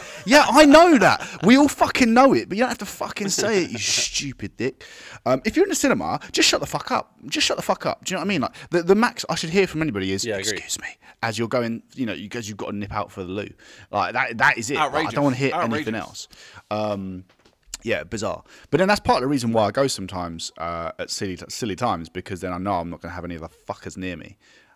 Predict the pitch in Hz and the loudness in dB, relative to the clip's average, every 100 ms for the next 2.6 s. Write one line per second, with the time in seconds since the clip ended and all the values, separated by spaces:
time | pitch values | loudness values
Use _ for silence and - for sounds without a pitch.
0 | - 87 82 80 80 95 87 95 78 - | -16 -12 -10 -10 -10 -8 -6 -6 -8 -10
1 | - 82 - 92 90 90 87 82 92 85 | -6 -6 -6 -8 -6 -4 -6 -10 -12 -10
2 | 85 80 85 117 107 | -10 -8 -6 -6 -6